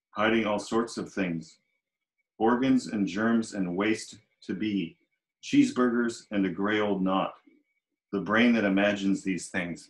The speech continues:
Fuck you. There's, so. Pleasant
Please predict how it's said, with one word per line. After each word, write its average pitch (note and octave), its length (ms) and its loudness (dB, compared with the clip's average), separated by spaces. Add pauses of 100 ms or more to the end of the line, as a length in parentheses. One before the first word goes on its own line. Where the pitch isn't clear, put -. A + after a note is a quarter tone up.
(160)
Fuck B2 260 -2
you. A2 300 0 (580)
There's, - 280 -18 (500)
so. - 240 -20 (1400)
Pleasant B2 460 4